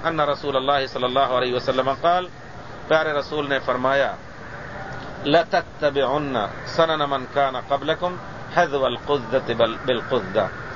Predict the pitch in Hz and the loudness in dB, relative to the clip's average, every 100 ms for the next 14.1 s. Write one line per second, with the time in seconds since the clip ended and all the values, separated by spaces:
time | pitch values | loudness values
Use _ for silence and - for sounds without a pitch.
0 | - - - 185 196 - 190 175 175 214 | -10 -10 0 2 2 2 2 2 2 2
1 | 214 190 175 170 170 180 196 160 175 196 | 0 0 0 2 2 2 0 2 0 0
2 | 170 156 160 139 143 165 - - - - | -4 -6 -4 0 0 0 -4 -12 -12 2
3 | 233 233 - 190 185 165 160 165 165 160 | 4 4 0 -4 -4 -4 0 4 6 4
4 | 156 - - 170 170 196 170 156 - 147 | 2 -4 2 2 4 0 0 -2 0 -2
5 | 170 156 117 135 170 165 143 120 95 90 | -2 -2 0 4 4 4 2 2 0 -2
6 | 95 - - - - - - 113 196 208 | -6 -10 -10 -10 -10 -10 -8 2 2 4
7 | 226 202 165 160 196 196 190 190 196 185 | 0 0 0 0 2 0 0 2 2 4
8 | 196 190 - - - - - - 147 180 | 0 -2 -6 -14 -14 -14 -14 -6 2 2
9 | - 151 156 170 175 - - 151 151 156 | 2 0 2 0 -4 -14 -6 -2 -2 0
10 | 143 196 185 - 175 160 143 131 143 113 | 4 4 4 0 0 2 0 2 2 2
11 | 107 95 - - - - 226 233 220 196 | -2 -6 -8 -12 -12 2 4 4 2 2
12 | - 226 190 196 190 170 - 170 135 123 | 0 -2 2 0 0 -2 0 -2 2 0
13 | 107 147 160 196 202 202 220 196 202 170 | 2 2 4 2 2 2 4 4 2 4
14 | 160 | 4